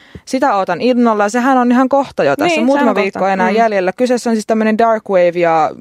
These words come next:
Speaker 1: gothic rock
Speaker 2: Mm.
Speaker 1: shoegaze-yhtye, mikä on mulle ollut semmonen niinku uudempi tuttavuus, mutta olen kuunnellut nytten paljon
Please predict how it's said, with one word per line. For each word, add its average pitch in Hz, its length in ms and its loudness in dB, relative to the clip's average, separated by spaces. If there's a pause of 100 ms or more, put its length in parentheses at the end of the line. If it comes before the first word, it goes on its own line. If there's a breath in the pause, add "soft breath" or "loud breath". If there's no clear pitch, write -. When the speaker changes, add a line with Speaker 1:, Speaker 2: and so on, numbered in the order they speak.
(220)
Speaker 1:
gothic 170 400 -4
rock 151 240 -2 (320)
Speaker 2:
Mm. 196 220 -4
Speaker 1:
shoegaze-yhtye, 175 1200 -4
mikä 196 240 -2
on 180 140 -6 (680 loud breath)
mulle 220 340 2
ollut 185 140 0
semmonen 190 220 -4
niinku 214 300 0
uudempi 233 300 2
tuttavuus, 240 480 0
mutta 220 180 -2
olen 220 160 0
kuunnellut 185 440 0
nytten 185 380 -4
paljon 202 440 -2